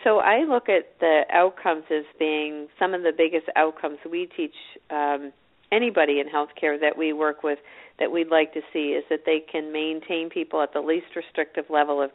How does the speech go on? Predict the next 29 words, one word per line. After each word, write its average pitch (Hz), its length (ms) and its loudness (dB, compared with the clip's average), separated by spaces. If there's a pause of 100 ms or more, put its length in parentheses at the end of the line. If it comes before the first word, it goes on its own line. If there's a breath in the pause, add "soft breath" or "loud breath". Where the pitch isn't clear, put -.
care. 156 360 2 (460 loud breath)
We've 185 160 -2
actually 170 420 2 (120)
seen 180 240 -4
that 156 180 0
with 147 220 -6
Health 156 280 2
Star, 151 260 2
that 147 180 -6
they've 151 220 -2
helped 165 360 0
being 151 260 -2
able 151 200 -2
to 147 100 0
do 151 200 -2
that. 143 280 4 (540 loud breath)
But 196 140 4
one 214 160 2
of 220 100 -2
the 208 160 2
other 196 300 2
great 165 280 0
things 165 300 -6
they've 151 340 0
been 160 140 -2
able 160 240 -2 (100)
to 160 80 -4
do 151 460 0
is 156 240 4